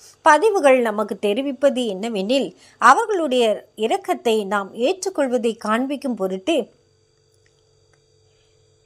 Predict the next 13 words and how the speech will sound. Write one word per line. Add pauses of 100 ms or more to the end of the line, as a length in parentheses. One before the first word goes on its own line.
(400)
அப்பானத்தை (2000)
அவர் (1300)
மரியாதையை
செலுத்தும்
விதமாக
ருசி
பார்த்தாரே
ஒழிய, (480)
அவர்
அதை
குடிக்க (540)
மறுத்துவிட்டார். (260)
பிதா